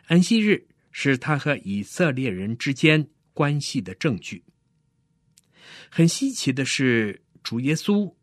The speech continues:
在肉身时常常被人指控犯了安息日这一律例。耶稣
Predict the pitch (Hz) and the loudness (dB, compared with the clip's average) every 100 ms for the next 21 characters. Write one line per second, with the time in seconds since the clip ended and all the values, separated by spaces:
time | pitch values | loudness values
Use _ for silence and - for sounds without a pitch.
0 | _ - 143 123 175 214 147 - 151 143 | _ -4 -2 -2 0 2 2 2 0 0
1 | 107 101 - _ - - - - 156 185 | -4 -8 -14 _ -20 -20 -10 -2 0 2
2 | 180 175 165 117 151 - 185 175 - 170 | 2 2 2 -2 -2 -4 -8 -4 2 2
3 | - _ _ _ - 185 131 90 92 135 | 0 _ _ _ 0 2 2 -4 0 2
4 | 143 - 170 165 - _ _ _ - 165 | 2 0 -2 -2 -2 _ _ _ -4 0
5 | 123 92 90 _ - 175 104 135 - _ | 0 0 -10 _ -2 0 0 -2 -4 _
6 | _ _ _ _ _ _ - - - - | _ _ _ _ _ _ -20 -20 -18 0
7 | 185 180 202 202 | 4 4 4 0